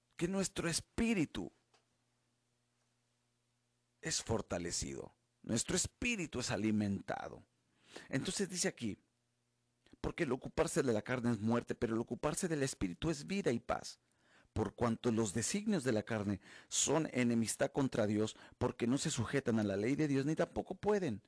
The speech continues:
Y los que viven según la carne no pueden agradar a Dios. Mas vosotros no vivís según la carne, sino según el Espíritu", dice la Escritura.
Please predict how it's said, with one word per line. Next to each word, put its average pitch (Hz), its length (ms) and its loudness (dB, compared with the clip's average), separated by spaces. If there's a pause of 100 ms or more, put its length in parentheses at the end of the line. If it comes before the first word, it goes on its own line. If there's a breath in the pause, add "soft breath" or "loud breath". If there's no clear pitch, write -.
(300 loud breath)
Y 151 100 -2
los 120 220 2
que 143 140 0
viven 202 300 2
según 139 380 2
la 113 140 2
carne 147 340 -2 (160 loud breath)
no 147 220 -2
pueden 104 420 0 (220 loud breath)
agradar 95 600 -2 (320 loud breath)
a 101 140 -4
Dios. 90 400 -8 (640)
Mas 104 260 -2
vosotros 147 600 0
no 190 200 2
vivís 220 380 -4
según 165 380 0
la 123 80 0
carne, 202 480 -2 (160 loud breath)
sino 117 260 0
según 190 540 -4 (180 loud breath)
el 107 240 0
Espíritu", 110 880 -4
dice 104 240 -4
la 98 100 -2
Escritura. - 580 -10